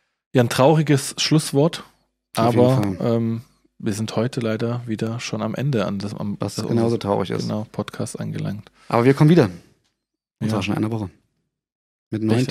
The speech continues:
Speaker 2: Themen.
Speaker 1: ja.
Speaker 2: Vielleicht keinen traurigen Themen. Weißt du schon, was du für Themen haben wirst?
Speaker 1: Ungefähr,
Speaker 2: Nur
Speaker 1: ja.
Speaker 2: traurige. Wirklich?
Speaker 1: Ich glaub,
Speaker 2: Schön.
Speaker 1: ja.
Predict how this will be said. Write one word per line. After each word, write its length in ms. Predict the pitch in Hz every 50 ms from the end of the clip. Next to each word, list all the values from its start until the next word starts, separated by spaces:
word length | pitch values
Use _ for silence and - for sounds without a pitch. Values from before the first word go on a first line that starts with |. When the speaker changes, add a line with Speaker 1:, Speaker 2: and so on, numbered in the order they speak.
| 131 139
Speaker 2:
Themen. 100 | 139 143
Speaker 1:
ja. 160 | 165 123 - _ _ _ _ _ _ -
Speaker 2:
Vielleicht 220 | - 104 101 -
keinen 220 | - 120 120 -
traurigen 420 | - - 123 127 147 165 180 180 170
Themen. 280 | 175 175 190 208 214 - _ _ _ _ _ _ _ _ _ _ _ _ _ _ _ -
Weißt 140 | 127 127 143
du 40 |
schon, 100 | 156 156
was 80 | 160 151
du 40 | 165
für 80 | 180 160
Themen 180 | - 170 170
haben 200 | 147 147 151 156
wirst? 240 | 156 175 175 175 - _ _ _ _ _ _ _ _ _ _ _ _ _ _ _ _ _ _ _ _ _ _ -
Speaker 1:
Ungefähr, 460 | 113 110 120 - 214 180 180 170 175
Speaker 2:
Nur 100 | 156 143
Speaker 1:
ja. 80 | 87
Speaker 2:
traurige. 540 | 85 101 131 139 131 127 127 123 113 107 - -
Wirklich? 280 | 113 127 175 233 226 - _ _ _ _ _ _ _ _ _ _
Speaker 1:
Ich 120 | - - -
glaub, 160 | - 113 127
Speaker 2:
Schön. 160 | - 156 208
Speaker 1:
ja. 180 | 170 113 -